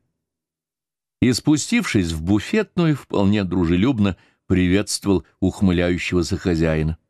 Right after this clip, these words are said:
Я не питал к нему недобрых чувств,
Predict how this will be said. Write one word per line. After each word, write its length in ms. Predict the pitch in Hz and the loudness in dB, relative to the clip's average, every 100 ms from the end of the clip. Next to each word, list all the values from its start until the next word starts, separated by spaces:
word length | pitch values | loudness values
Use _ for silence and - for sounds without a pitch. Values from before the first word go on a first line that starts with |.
| _ _ _ _ _ _ _ _ _ _ _ - | _ _ _ _ _ _ _ _ _ _ _ -2
Я 160 | 104 | 2
не 140 | 135 131 | 2 0
питал 500 | 131 107 123 123 113 | 0 -2 0 0 -2
к 100 | - | 0
нему 240 | 98 90 | 2 2
недобрых 560 | 87 82 85 78 80 - | 0 0 0 0 -2 -4
чувств, 540 | - 80 76 - - | -2 -2 -2 -6 -16